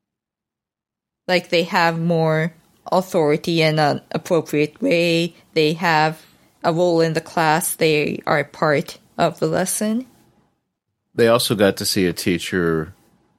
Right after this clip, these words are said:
Speaker 2: saying, "Hey, you know, I don't know how to use this. Can somebody help me?"
Speaker 1: Mm-hmm.
Speaker 2: Which seems like really modeling really good behavior.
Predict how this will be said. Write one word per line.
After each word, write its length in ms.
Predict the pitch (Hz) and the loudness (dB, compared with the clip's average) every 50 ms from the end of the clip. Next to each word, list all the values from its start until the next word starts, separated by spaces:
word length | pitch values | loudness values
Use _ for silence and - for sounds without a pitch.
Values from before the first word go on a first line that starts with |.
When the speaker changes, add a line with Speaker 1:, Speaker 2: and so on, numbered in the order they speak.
| _ _ - | _ _ -8
Speaker 2:
saying, 260 | - - 98 95 92 | -4 -4 -2 -2 -2
"Hey, 280 | 113 147 - - - - - | -2 -4 -4 -4 -6 -10 -12
you 80 | 113 110 | -8 -4
know, 120 | 113 113 | -2 0
I 80 | 107 135 | 0 0
don't 120 | 151 151 | 0 0
know 100 | 127 107 | 0 0
how 100 | 104 95 | 0 0
to 80 | 87 85 | -2 -2
use 280 | 82 85 85 80 - | -2 -2 -4 -4 -4
this. 140 | - 101 - | -6 -6 -6
Can 140 | - - 95 | -6 -8 -8
somebody 380 | - - 92 82 85 85 85 | -6 -4 -4 -2 -2 -2 -2
help 260 | 92 110 117 160 190 - | 0 0 0 0 0 -2
me?" 60 | 170 | -2
Speaker 1:
Mm-hmm. 280 | 160 151 147 156 170 196 - - _ _ _ _ _ _ _ _ _ _ _ _ _ _ _ | -4 -4 -4 -4 -6 -6 -8 -12 _ _ _ _ _ _ _ _ _ _ _ _ _ _ _
Speaker 2:
Which 180 | 156 156 - | -2 -2 0
seems 220 | - 247 285 - - | -2 -2 -2 -2 -2
like 200 | 294 - - 151 | -4 -4 -2 0
really 360 | 165 196 190 170 131 90 - - _ _ _ | 2 2 4 2 0 0 -4 -10 _ _ _
modeling 640 | - 123 120 120 120 120 113 113 104 98 92 87 90 76 90 | 0 2 4 4 4 4 4 4 2 2 0 -2 -4 -6 -4
really 340 | 104 113 113 110 101 98 90 | 0 2 4 4 4 2 0
good 260 | 78 - 92 87 76 | 0 -2 -4 -4 -2
behavior. 580 | - 85 - 98 101 98 98 90 78 73 67 69 | -2 -4 -2 2 2 2 2 0 -2 -6 -10 -10